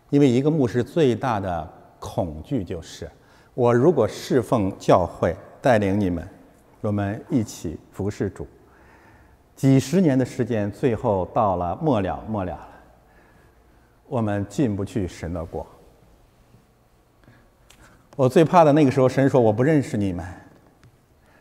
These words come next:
我最怕的时候，那个，最怕的是那个时候，上帝找我这个仆人算账。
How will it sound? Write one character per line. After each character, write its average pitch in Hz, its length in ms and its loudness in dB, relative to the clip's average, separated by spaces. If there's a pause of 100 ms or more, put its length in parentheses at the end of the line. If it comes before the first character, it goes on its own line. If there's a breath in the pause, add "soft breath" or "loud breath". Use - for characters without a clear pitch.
(420 soft breath)
我 113 140 0
最 139 160 4
怕 131 160 4
的 117 100 2
时 104 100 -8
候， 113 100 2
那 117 180 2
个， 113 240 -2
最 147 120 4
怕 135 140 0
的 117 80 4
是 127 100 -2
那 139 140 4
个 110 80 2
时 104 160 -2
候， 101 100 2
上 98 300 0
帝 107 100 0
找 90 220 0
我 95 300 0
这 104 100 -4
个 104 100 0
仆 107 300 -4
人 95 100 -2
算 87 300 -6
账。 82 180 -6